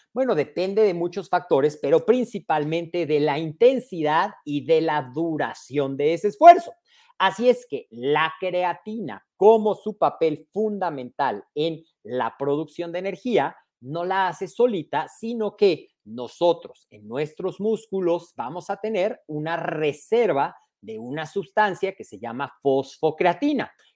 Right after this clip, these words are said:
que no es otra cosa más que una molécula de creatina unida con un fosfato, con un grupo fósforo, y esto va a ser la materia prima, el sustrato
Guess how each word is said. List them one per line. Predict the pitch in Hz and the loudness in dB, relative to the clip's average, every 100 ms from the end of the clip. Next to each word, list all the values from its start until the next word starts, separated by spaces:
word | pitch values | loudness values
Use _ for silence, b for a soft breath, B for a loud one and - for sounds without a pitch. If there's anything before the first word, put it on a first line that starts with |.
| - | -10
que | 131 | -6
no | 143 | -4
es | 143 | -4
otra | 180 190 196 | -4 -2 4
cosa | 240 - 113 - | 4 2 -6 -16
más | 117 110 - | -16 -16 -18
que | 101 | -14
una | 110 147 165 | -8 -6 -4
molécula | 175 185 190 190 175 | -2 0 -2 -2 -2
de | 180 | -2
creatina | 175 190 185 214 208 139 165 _ | -2 -2 -2 -4 -8 -8 -12 _
unida | 156 147 165 240 156 127 - | -6 -4 -2 -2 -2 -4 -6
con | 120 113 | -12 -8
un | 139 151 - _ | -6 -6 -10 _
fosfato, | 208 202 - - 185 - 190 - | 2 2 2 2 2 2 -4 -6
con | 120 | -10
un | 117 | -8
grupo | 120 147 202 | -8 -6 0
fósforo, | 269 277 - 196 220 240 B B | 8 8 8 2 2 -2 B B
y | 165 190 | 2 2
esto | 170 - 208 247 | 2 0 0 0
va | 131 156 | 0 -2
a | |
ser | - 160 - - | 0 -2 -2 -6
la | 131 170 208 | 0 2 0
materia | 226 196 156 - 196 214 160 - | -4 -8 -8 -4 -4 0 -2 -2
prima, | 175 208 156 151 - | -2 0 -2 -6 -8
el | 139 147 | -6 -4
sustrato | 147 - 131 - - 196 196 - 160 | -6 -12 -16 -10 -2 2 2 0 -4